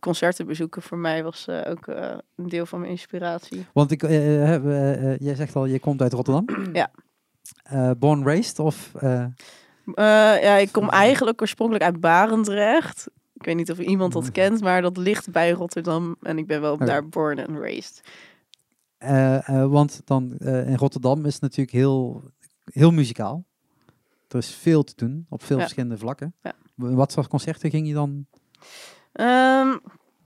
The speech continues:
Speaker 1: nou, eigenlijk ging ik niet naar heel veel concerten in Rotterdam. Wel met, soms naar Rotown.
Speaker 2: Mhm.
Speaker 1: En, eh,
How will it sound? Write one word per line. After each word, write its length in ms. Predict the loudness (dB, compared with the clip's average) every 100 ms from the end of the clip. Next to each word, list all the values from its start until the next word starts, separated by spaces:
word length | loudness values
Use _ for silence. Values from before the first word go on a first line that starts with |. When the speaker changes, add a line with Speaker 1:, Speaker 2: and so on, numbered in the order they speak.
| _ _ _ _ -20 -16 -2
Speaker 1:
nou, 140 | 0
eigenlijk 320 | 4 4 2 -2
ging 160 | 0
ik 60 | 2
niet 220 | 2 0
naar 140 | 0
heel 260 | 4 4 2
veel 120 | 0
concerten 400 | -6 -2 -2 0
in 100 | 0
Rotterdam. 600 | 0 -2 -4 0 2 2
Wel 200 | 2 2
met, 260 | 0 -6 -12 _
soms 380 | -12 -6 -4 -2
naar 240 | 0 2
Rotown. 560 | 2 0 2 2 2 0 -4 -6
Speaker 2:
Mhm. 220 | -6 -8
Speaker 1:
En, 260 | -8 -6 -6
eh, 380 | -4 -4 -6